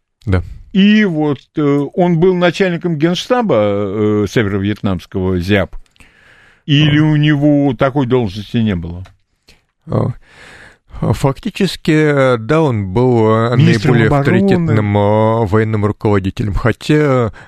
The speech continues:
Speaker 1: часто его, э, с ним спорили, часто не принимали всерьез, и часто, как с Дин Бин Фу, он вынужден был продавливать свое решение буквально,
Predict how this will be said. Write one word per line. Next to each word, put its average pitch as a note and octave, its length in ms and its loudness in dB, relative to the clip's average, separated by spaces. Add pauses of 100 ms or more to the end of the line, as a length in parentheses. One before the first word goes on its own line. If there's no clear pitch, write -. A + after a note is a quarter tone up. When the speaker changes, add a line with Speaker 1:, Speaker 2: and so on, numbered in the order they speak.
(120)
Speaker 1:
часто - 420 -2
его, G#2 680 2 (560)
э, A2+ 280 0
с - 140 -8
ним A2 120 0
спорили, E3 640 0 (340)
часто A#2+ 300 -2
не G#2 100 -2
принимали A2 500 0
всерьез, E3 440 -2
и A2 380 2
часто, B2+ 480 -2
как G2+ 220 -4
с F#2+ 60 -6
Дин G#2+ 320 -2
Бин A2+ 140 -2
Фу, - 260 -2
он A2 120 0
вынужден G#2 520 -2
был G#2 160 0
продавливать G2+ 600 0
свое G#2+ 240 -2
решение A2+ 380 -2
буквально, F#2 1160 -2